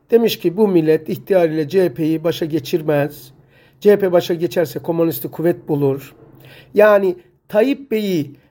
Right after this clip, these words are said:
merkeze koyduğumuzdan C H P'ye düşman olmuyoruz kesinlikle.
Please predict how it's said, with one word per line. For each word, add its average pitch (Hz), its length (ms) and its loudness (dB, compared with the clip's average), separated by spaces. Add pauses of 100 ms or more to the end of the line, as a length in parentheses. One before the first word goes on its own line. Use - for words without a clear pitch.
merkeze 202 720 2
koyduğumuzdan 214 920 2
C 208 240 6
H 202 140 4
P'ye 190 340 0
düşman 180 480 -4
olmuyoruz 156 680 0
kesinlikle. 175 840 0